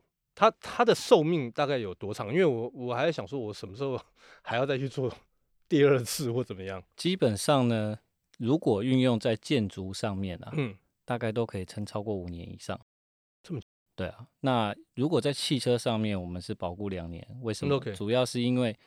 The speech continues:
Speaker 2: 它有一个雨刷的外力一直在刮它。
Speaker 1: 是。
Speaker 2: 对，那当然，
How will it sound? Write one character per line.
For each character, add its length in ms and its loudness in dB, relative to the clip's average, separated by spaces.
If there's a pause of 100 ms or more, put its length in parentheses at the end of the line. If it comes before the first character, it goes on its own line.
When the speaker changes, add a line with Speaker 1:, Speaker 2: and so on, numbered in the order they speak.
(220)
Speaker 2:
它 180 -2
有 180 0
一 80 -2
个 360 -4
雨 180 -6
刷 260 2
的 120 0
外 240 4
力 140 -2
一 140 -8
直 140 -10
在 200 -4
刮 260 -2
它。 340 -6
Speaker 1:
是。 460 -2 (260)
Speaker 2:
对， 260 -8 (300)
那 180 2 (440)
当 140 4
然， 220 4